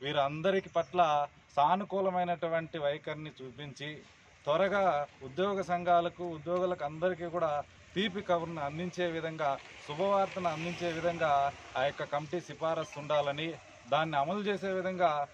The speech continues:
ప్రభుత్వం తీసుకొని ఉద్యోగ సంఘాలను మరియు అందులో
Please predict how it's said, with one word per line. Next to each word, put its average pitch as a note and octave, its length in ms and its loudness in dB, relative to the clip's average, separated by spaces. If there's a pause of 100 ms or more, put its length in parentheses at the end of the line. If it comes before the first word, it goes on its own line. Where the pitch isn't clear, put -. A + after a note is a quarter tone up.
(200)
ప్రభుత్వం E3 420 0
తీసుకొని D#3+ 440 -6 (640)
ఉద్యోగ F#3 460 0
సంఘాలను D#3+ 520 0 (480)
మరియు D#3+ 300 2
అందులో D3+ 240 -2